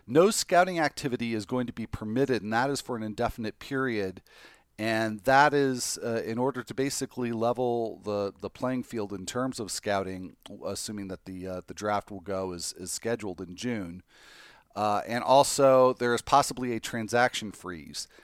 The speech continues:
coming. So there have been a couple of minor transactions. The most recent one that I saw, Michael, was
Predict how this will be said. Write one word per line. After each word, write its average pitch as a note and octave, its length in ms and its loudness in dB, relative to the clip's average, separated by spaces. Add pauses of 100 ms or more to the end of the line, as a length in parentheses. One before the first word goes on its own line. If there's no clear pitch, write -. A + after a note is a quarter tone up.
(280)
coming. F#2 540 -4
So G2+ 720 2
there A#2 100 0
have A#2 100 -4
been B2+ 140 0
a A#2+ 60 -4
couple G#3+ 320 4
of G#3+ 80 2
minor G3 300 -2
transactions. C3+ 680 -2
The A#2+ 60 -10
most A#2+ 260 -2
recent C3+ 260 -4
one A#2 120 -4
that A2 160 0
I A#2 100 2
saw, A#2+ 320 0
Michael, A2+ 420 -4
was G2+ 380 -2